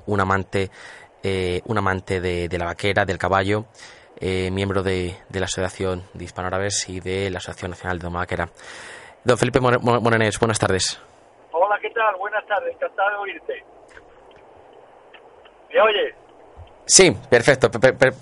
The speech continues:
Speaker 1: perfecto, don Felipe. En primer lugar, muchas gracias por, por atendernos unos, unos minutos y robarle un poco de, de tiempo el fin de semana.
Speaker 2: Nada, nada, encantado. Estoy con hermanos libres, con
Speaker 1: <laughs> Muy bien.
Speaker 2: Bueno.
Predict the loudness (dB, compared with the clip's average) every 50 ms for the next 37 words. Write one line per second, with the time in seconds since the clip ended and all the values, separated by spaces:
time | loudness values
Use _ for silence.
0 | 0 2 4 4 4 4 4 2 2 4 2 0 0 2 0 -2 -4 -4 -8 -18
1 | -18 -18 -18 -6 2 4 4 4 6 6 6 6 6 6 6 6 6 2 2 4
2 | 4 6 8 6 6 6 4 2 2 4 4 4 6 8 8 8 8 8 6 4
3 | 4 4 4 4 6 4 4 4 4 6 6 4 2 2 0 0 0 0 0 0
4 | -2 -2 -6 -10 -8 -6 -2 -2 0 0 2 0 2 2 2 2 2 2 2 2
5 | 0 -2 -4 -6 -6 -4 -2 -2 -2 -2 -2 -2 -4 -4 -4 -6 -8 -10 -8 -6
6 | -6 -4 -2 -4 -4 -2 -2 0 0 0 -2 -4 -6 -4 -4 -4 -4 -2 -2 -2
7 | -2 -4 -6 -10 -20 -20 -20 -20 -20 -20 -20 -20 -20 -20 -12 -6 -2 0 2 4
8 | 2 2 0 2 0 0 2 0 -2 -2 -6 -8 -6 0 0 2 2 2 0 -2
9 | -2 -2 -2 -2 -4 -6 -6 -4 -4 -4 -4 -2 -2 -2 0 0 -2 -2 -2 -6
10 | -10 -8 -6 -6 -2 0 2 2 2 0 0 -4 -6 -6 -8 -12 -18 -10 -8 -6
11 | -6 -6 -6 -4 -2 -2 -2 -2 -4 -8 -10 -12 -14 -16 -20 -20 -18 -14 -10 -10
12 | -8 -8 -10 -10 -2 2 2 2 4 4 4 2 2 0